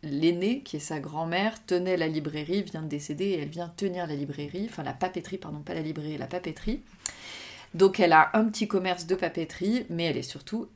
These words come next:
écrivain public, et, et, euh, et voilà. Et du coup, euh, ça ressemble, euh, vraiment, c'est très, très japonais, une fois de plus. Mais c'est très agréable à lire, hein, y a pas de souci, euh, j'aime beaucoup pour l'instant.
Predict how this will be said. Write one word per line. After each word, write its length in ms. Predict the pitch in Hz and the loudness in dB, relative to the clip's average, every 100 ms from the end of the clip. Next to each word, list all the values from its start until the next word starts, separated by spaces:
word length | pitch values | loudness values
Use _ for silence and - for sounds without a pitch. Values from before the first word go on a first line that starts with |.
| - | 0
écrivain 520 | 220 - 185 185 196 | 0 0 -2 -2 -4
public, 480 | - 160 160 220 - | -8 -6 -4 -4 -2
et, 120 | 160 - | -2 0
et, 240 | 165 175 | 2 2
euh, 300 | 151 139 131 - - - - - - - - _ _ _ | 2 0 -2 -4 -8 -10 -12 -18 -14 -14 -14 _ _ _
et 80 | 190 | 4
voilà. 260 | 175 143 - - | 6 4 2 2
Et 100 | 175 | 2
du 220 | 156 156 | 2 -4
coup, 300 | 143 - 208 | -8 -2 4
euh, 280 | 202 151 143 143 - - - | 6 6 4 0 -6 -18 -16
ça 160 | - 170 | 0 2
ressemble, 560 | 165 170 196 202 180 | 2 2 2 2 2
euh, 300 | 156 139 131 | 0 0 -2
vraiment, 340 | 135 156 156 180 | -4 -4 0 0
c'est 220 | 196 143 | 0 -4
très, 200 | - 180 | -4 -4
très 180 | 175 170 | -2 -4
japonais, 460 | 160 147 156 156 | -4 -4 -4 -4
une 100 | 175 | -6
fois 180 | 170 160 | -6 -6
de 60 | 147 | -6
plus. 400 | - 226 285 - - _ - - _ - _ _ _ - - | -4 -4 -4 -8 -20 _ -20 -20 _ -20 _ _ _ -4 4
Mais 140 | 220 | 4
c'est 300 | 185 180 170 | 6 4 4
très 260 | - 202 190 | 2 0 4
agréable 400 | 175 170 165 156 | 2 2 -2 -2
à 60 | 151 | -4
lire, 220 | 139 147 | -4 -6
hein, 80 | 156 | -4
y 80 | |
a 60 | 151 | -4
pas 160 | 170 196 | -4 -6
de 40 | |
souci, 380 | - 175 - 170 180 | -6 -10 -8 -8 -6
euh, 480 | 165 - 135 104 - - | -4 -4 -4 -6 -8 -4
j'aime 240 | 165 180 | 0 0
beaucoup 240 | 180 170 214 | -2 -6 -6
pour 160 | 196 | -6
l'instant. 340 | 170 147 202 | -6 -4 -4